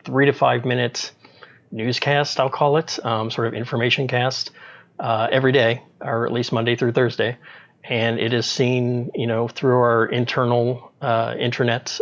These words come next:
um, and, and the, the, through, on the manufacturing floor in the mornings, this is the first thing that they watch, and it is the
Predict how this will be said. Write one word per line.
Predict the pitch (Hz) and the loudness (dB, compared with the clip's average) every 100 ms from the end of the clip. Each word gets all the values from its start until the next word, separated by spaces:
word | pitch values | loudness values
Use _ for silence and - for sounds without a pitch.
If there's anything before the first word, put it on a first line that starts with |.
| - | -4
um, | 117 113 113 117 123 123 | -4 -2 -4 -6 -10 -8
and, | 123 113 113 | -6 -4 -4
and | 113 113 113 117 - | -6 -6 -6 -8 -8
the, | 120 113 | -6 -6
the, | 123 110 | -6 -6
through, | - 147 - | -4 -2 2
on | 127 | 2
the | 127 | 2
manufacturing | 123 120 135 131 120 110 | 0 0 0 -2 -4 -4
floor | - 113 113 123 - - - - 117 | -2 2 2 0 -10 -20 -18 -8 -4
in | |
the | 113 | 0
mornings, | 135 139 117 117 - | 2 2 0 -2 -4
this | 117 120 - | -2 -2 -2
is | 120 | -4
the | 139 | -2
first | 175 - | -2 0
thing | 135 123 | 0 0
that | 110 | 0
they | 127 | 2
watch, | 123 113 - - | 2 2 -2 -6
and | 117 | -4
it | 113 | -4
is | 113 110 - | -4 -4 -8
the | - 107 107 | -6 -4 -4